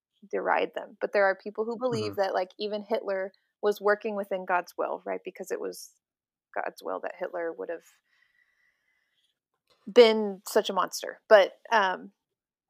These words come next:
Speaker 1: I don't take that view.
Speaker 2: Yeah. Well, it's, I think it's a view that is necessitated by the definition of sovereignty we talked about before.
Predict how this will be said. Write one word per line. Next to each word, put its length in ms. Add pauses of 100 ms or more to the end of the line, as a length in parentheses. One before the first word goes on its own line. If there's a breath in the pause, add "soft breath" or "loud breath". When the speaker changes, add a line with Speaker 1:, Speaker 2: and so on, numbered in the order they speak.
(240)
Speaker 1:
I 100
don't 280
take 220
that 180
view. 240 (720)
Speaker 2:
Yeah. 160 (1040 soft breath)
Well, 140
it's, 380 (180)
I 100
think 260
it's 180
a 60
view 360
that 380
is 540 (380)
necessitated 960 (340)
by 500
the 120
definition 560
of 80
sovereignty 520
we 100
talked 280
about 180
before. 420